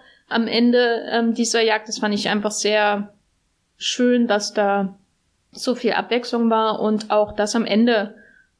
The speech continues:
äh, in dieser sehr atmosphärisch, äh, dichten achtziger Jahre Villa aus, <laughs> äh, aus irgendeinem Fantasy-Film von Ron Howard aus den achtzigern, ähm, hat die, hat mich, ähm, doch, hat, fand ich schon einfach sehr nett. Also das war so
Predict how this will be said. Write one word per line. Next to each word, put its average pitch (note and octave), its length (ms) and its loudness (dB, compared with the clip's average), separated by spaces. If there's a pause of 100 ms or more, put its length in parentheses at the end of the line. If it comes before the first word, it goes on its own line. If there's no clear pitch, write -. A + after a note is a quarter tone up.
äh, G3+ 260 0
in G#3+ 120 4
dieser G3+ 420 2
sehr G#3+ 240 0
atmosphärisch, A3 920 -2
äh, G3+ 480 0 (420)
dichten A3+ 580 0
achtziger A3 380 0
Jahre G#3+ 640 2
Villa G#3+ 280 2
aus, - 340 0 (560)
<laughs> - 480 -18
äh, A3+ 560 2
aus A3 320 -2
irgendeinem A3 500 0
Fantasy-Film A#3 640 2
von A3 120 0
Ron G#3 220 0
Howard A3 320 0
aus G#3 140 -2
den G3 100 -2
achtzigern, G#3+ 520 0 (380)
ähm, G#3 480 2
hat G#3+ 260 -2
die, C#4 200 -2
hat A3 180 -2
mich, G#3+ 320 -4
ähm, G#3 300 2
doch, G3 160 0 (400)
hat, A3+ 200 -2 (140)
fand A#3+ 180 0
ich B3 100 -4
schon B3+ 180 -2
einfach A3+ 340 -2
sehr A3 300 2
nett. G#3+ 360 0
Also G3 200 -4
das G#3+ 220 -2
war A#3 160 2
so A3+ 260 2